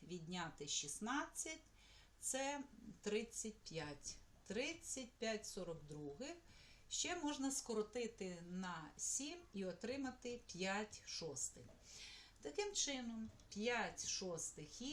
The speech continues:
х дорівнює дві цілих дві дев'ятих. А для того, щоб знайти невідомий множник х, ми добуток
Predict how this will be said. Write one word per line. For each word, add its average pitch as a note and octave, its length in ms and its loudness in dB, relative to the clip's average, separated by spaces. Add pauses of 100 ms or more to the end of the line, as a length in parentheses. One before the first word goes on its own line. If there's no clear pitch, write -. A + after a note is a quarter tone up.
(140)
х - 280 -2
дорівнює B3 720 0
дві G3+ 260 2
цілих A#3+ 600 0
дві F#3+ 220 0
дев'ятих. D3+ 560 -6 (500)
А B3 180 8
для B3 160 4
того, C#4+ 220 2
щоб G#3 200 4
знайти A3 440 2
невідомий F#3+ 640 4
множник D#3+ 540 -2 (100)
х, E4+ 480 -2
ми F3+ 180 0
добуток A3+ 840 -2